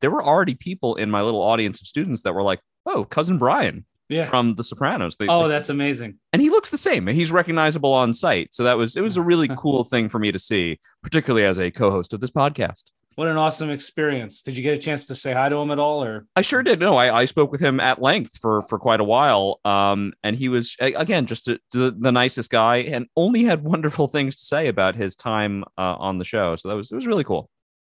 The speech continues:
Speaker 2: Oh, that's awesome. What a cool anecdote. That, I'm so glad that got to happen.
Speaker 1: Yeah, we talked, uh, earlier in the series just about, like, "Oh, hey, who has a Sopranos story? Have you met these guys?" And, uh, Chris, by far, you had met the most of them.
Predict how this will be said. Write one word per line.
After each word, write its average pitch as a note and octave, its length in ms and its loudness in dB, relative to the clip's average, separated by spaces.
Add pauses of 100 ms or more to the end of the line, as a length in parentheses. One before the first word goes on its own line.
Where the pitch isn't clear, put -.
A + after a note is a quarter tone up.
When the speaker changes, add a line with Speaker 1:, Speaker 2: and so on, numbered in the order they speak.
Speaker 2:
Oh, A#2 340 -10
that's A#2 260 -12
awesome. G#2+ 520 -14
What E3 120 -6
a - 20 -6
cool D#3+ 260 -4
anecdote. C#3+ 480 -6
That, A#2+ 180 -10
I'm A#2 120 -12
so B2 180 -12
glad A#2+ 240 -10
that A2+ 160 -14
got A#2 160 -12
to G#2+ 80 -12
happen. G#2+ 380 -12 (540)
Speaker 1:
Yeah, F#3+ 180 2
we C3+ 100 2
talked, G3 340 0
uh, C#3 180 6
earlier D#3 360 4
in G#2+ 80 0
the G#2+ 40 -4
series A#2+ 380 0
just - 180 -10
about, G2+ 220 0
like, G2 160 -2
"Oh, E4 160 2
hey, G#3 220 2
who A#2+ 100 -2
has A#2+ 240 2
a G#2 60 -8
Sopranos E3+ 440 0
story? D3 280 0
Have G2 80 -4
you G2 80 -4
met A#2 160 0
these A#2 120 -4
guys?" A2+ 320 2
And, G2+ 160 -8
uh, F#2+ 140 -10
Chris, - 280 0
by G#2+ 200 2
far, F#2+ 220 0
you F#2 140 0
had F2 120 -2
met F#2+ 180 -2
the F#2 80 -12
most F#2 240 -4
of E2+ 100 -8
them. E2+ 220 -4